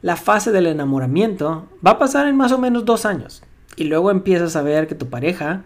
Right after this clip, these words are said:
se está comportando de manera diferente que cuando estaban de novios. Es muy importante no ser demandante ni crítico, porque esto no da el significado de ser amoroso. Se interpreta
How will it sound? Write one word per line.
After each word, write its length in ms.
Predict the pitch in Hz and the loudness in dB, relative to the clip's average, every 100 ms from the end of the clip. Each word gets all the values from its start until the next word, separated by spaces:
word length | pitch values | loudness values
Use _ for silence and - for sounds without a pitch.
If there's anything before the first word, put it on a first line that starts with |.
| _ | _
se 100 | - | -16
está 220 | 123 131 | -12 -10
comportando 560 | 147 156 160 151 143 151 | -10 -8 -6 -6 -4 -4
de 100 | 123 | -4
manera 460 | 120 123 135 131 - - | -4 -4 -6 -6 -12 -20
diferente 680 | - 156 170 156 127 175 - - - - - | -12 -4 -2 -2 -2 -6 -6 -20 -20 -20 -10
que 140 | 165 | -6
cuando 260 | 160 139 127 | -4 -4 -4
estaban 300 | 127 113 117 | -6 -8 -2
de 100 | 147 | 2
novios. 380 | 208 117 113 - _ - _ _ - - - - _ _ - - | 2 0 -6 -20 _ -20 _ _ -20 -20 -20 -20 _ _ -20 -20
Es 140 | - 143 | -8 0
muy 100 | 170 | 2
importante 640 | 170 180 180 165 165 170 | 2 0 0 0 0 -2
no 340 | 165 151 214 | -2 2 2
ser 320 | 277 247 220 226 | 2 0 0 0
demandante 640 | 214 214 202 240 277 123 - - - - _ | -2 -2 0 0 -2 -8 -12 -20 -20 -20 _
ni 140 | 156 156 | -8 -6
crítico, 580 | - 302 302 - 127 127 | 2 4 4 -2 -6 -8
porque 300 | 151 139 175 | -10 -2 -2
esto 240 | 185 208 | 0 -2
no 200 | 180 190 | 0 2
da 140 | 196 190 | 2 0
el 100 | 190 | -2
significado 640 | 196 185 175 160 151 170 | -2 -2 -2 -4 -2 -2
de 120 | 156 | -2
ser 180 | 131 135 | -4 -6
amoroso. 540 | 143 175 247 - - - - - - _ _ - - _ | -6 -4 -2 -4 -8 -20 -20 -20 -20 _ _ -20 -20 _
Se 140 | - 175 | -4 -2
interpreta 800 | 165 160 180 165 170 180 233 | 0 0 2 2 2 -2 -2